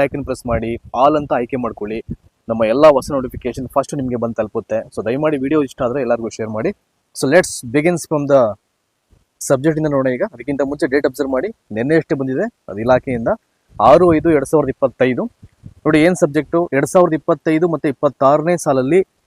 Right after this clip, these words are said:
ಅಲ್ಪಸಂಖ್ಯಾತರ ಕಲ್ಯಾಣ ಇಲಾಖೆಯಲ್ಲಿ ಖಾಲಿ ಇರುವ ಉಪನ್ಯಾಸಕರು ಮತ್ತೆ ಶಿಕ್ಷಕರ ಹುದ್ದೆಗಳಿಗೆ ಎದುರಾಗಿ ವಿದ್ಯಾರ್ಥಿಗಳ ಶೈಕ್ಷಣಿಕ ಹಿತದೃಷ್ಟಿಯಿಂದ ತಾತ್ಕಾಲಿಕವಾಗಿ ಅತಿಥಿ ಉಪನ್ಯಾಸಕರು ಮತ್ತೆ ಅತಿಥಿ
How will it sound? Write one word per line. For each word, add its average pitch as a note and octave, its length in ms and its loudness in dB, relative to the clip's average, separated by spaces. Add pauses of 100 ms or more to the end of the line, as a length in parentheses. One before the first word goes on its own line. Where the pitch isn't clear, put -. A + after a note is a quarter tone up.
(180)
ಅಲ್ಪಸಂಖ್ಯಾತರ E3+ 840 2 (120)
ಕಲ್ಯಾಣ D#3+ 320 4
ಇಲಾಖೆಯಲ್ಲಿ C#3+ 640 0
ಖಾಲಿ C3 240 0
ಇರುವ B2+ 240 0
ಉಪನ್ಯಾಸಕರು D3 840 -2 (100)
ಮತ್ತೆ E3+ 220 -2 (580)
ಶಿಕ್ಷಕರ F#3+ 420 4
ಹುದ್ದೆಗಳಿಗೆ D3 560 0
ಎದುರಾಗಿ C#3 460 2
ವಿದ್ಯಾರ್ಥಿಗಳ D#3+ 640 0 (140)
ಶೈಕ್ಷಣಿಕ D3 340 -2
ಹಿತದೃಷ್ಟಿಯಿಂದ C#3+ 640 -2 (640)
ತಾತ್ಕಾಲಿಕವಾಗಿ D#3+ 800 4
ಅತಿಥಿ D#3+ 340 -2
ಉಪನ್ಯಾಸಕರು D3 680 -2
ಮತ್ತೆ D3 260 -2
ಅತಿಥಿ D3+ 400 -2